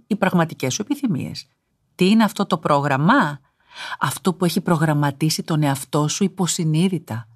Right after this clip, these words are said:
με βάση τις πεποιθήσεις σου, με βάση τα περιοριστικά σου πιστεύω, με βάση τους ελέφαντες που κουβαλάς μέσα σου. Ο Μπρους Λίπτον, διεθνώς βραβευμένος και αναγνωρισμένος επιστήμονας στον τομέα της βιολογίας και της νευροεπιστήμης,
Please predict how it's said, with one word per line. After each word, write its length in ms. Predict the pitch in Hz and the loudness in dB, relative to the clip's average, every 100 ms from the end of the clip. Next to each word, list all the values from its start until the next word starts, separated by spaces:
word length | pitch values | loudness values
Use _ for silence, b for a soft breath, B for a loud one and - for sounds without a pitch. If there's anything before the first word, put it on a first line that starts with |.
| _ _ | _ _
με 120 | 151 | -2
βάση 360 | 143 156 165 196 | 2 0 0 -4
τις 160 | 190 | -4
πεποιθήσεις 640 | - 165 135 - 135 170 165 | -6 -4 -4 -2 -2 -2 -6
σου, 260 | 240 262 _ _ - | -6 -8 _ _ 0
με 180 | 185 170 | 2 4
βάση 320 | 185 175 175 | 2 2 -2
τα 160 | 175 | -2
περιοριστικά 640 | 165 165 151 147 - - 156 | 0 2 2 0 -4 -2 -2
σου 140 | - | -2
πιστεύω, 720 | - - - 135 120 156 285 - b b | -6 -6 -4 -4 -2 -4 -4 -6 b b
με 180 | 202 202 | 2 4
βάση 300 | 190 214 214 | 4 2 0
τους 240 | 208 196 214 | -2 0 0
ελέφαντες 920 | 196 190 180 180 208 208 320 349 - - | 2 4 2 0 2 2 0 -4 -10 -8
που 120 | 254 | -2
κουβαλάς 640 | 320 254 214 196 254 - - - | 2 4 4 2 0 -4 -6 2
μέσα 480 | 254 254 175 - | 4 4 2 -4
σου. 320 | 107 - 78 - _ _ _ _ - | -8 -8 -12 -18 _ _ _ _ 0
Ο 100 | 190 | 2
Μπρους 400 | 165 226 254 226 | 4 2 2 0
Λίπτον, 500 | 175 165 160 214 254 _ _ _ _ _ - | -2 0 0 0 -2 _ _ _ _ _ -6
διεθνώς 640 | 156 160 170 165 185 202 | -2 2 2 2 0 2
βραβευμένος 720 | 185 160 147 151 151 147 143 | 0 0 -2 0 0 0 -4
και 80 | - | -4
αναγνωρισμένος 640 | 139 135 135 127 151 151 151 | -4 -2 -2 0 0 0 -2
επιστήμονας 640 | 135 - 135 131 131 131 | -6 -4 -4 -2 -2 -4
στον 140 | 143 | -4
τομέα 260 | 131 147 156 | -2 -2 0
της 200 | 160 151 | -2 0
βιολογίας 680 | 156 143 135 127 135 131 - | 0 2 0 0 0 -2 -4
και 100 | 127 | -8
της 180 | 139 | -2
νευροεπιστήμης, 1080 | 151 156 147 139 135 - 135 127 135 240 | 0 0 -2 -4 -4 -4 -4 -2 0 -2